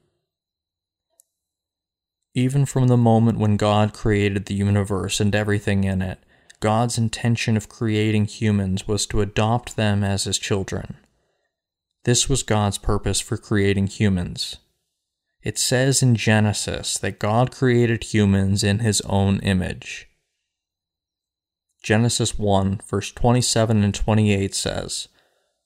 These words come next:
"So God created man in his own image. In the image of God he created him. Male and female he created them.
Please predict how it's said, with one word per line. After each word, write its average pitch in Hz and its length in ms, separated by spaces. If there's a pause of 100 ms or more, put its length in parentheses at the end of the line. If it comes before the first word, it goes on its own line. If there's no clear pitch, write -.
(400)
"So 107 200
God 113 380
created 117 500
man 101 480
in 101 160
his 98 140
own 104 240
image. 98 580 (440)
In 110 80
the 104 160
image 123 240
of - 160
God 98 420
he 107 220
created 107 480
him. - 300 (1080)
Male 127 540
and 117 180
female 101 600
he 104 160
created 101 520
them. - 380